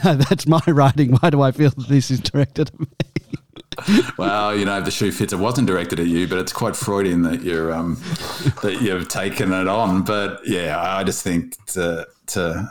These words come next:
Speaker 2: you know, what's the saying is, take a big glass of concrete, harden up,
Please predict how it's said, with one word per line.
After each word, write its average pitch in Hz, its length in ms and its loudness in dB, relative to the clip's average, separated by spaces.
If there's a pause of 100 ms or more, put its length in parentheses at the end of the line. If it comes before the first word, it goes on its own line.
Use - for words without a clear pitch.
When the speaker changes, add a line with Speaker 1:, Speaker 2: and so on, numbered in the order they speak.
(120)
Speaker 2:
you 95 100 -2
know, 85 140 0
what's 87 240 -4
the 85 80 -12
saying 85 400 0
is, 80 220 -4
take 90 200 -6
a 82 60 -4
big 80 180 -6
glass 85 280 -6
of - 80 -14
concrete, 82 500 -4
harden 90 320 -2
up, - 320 -4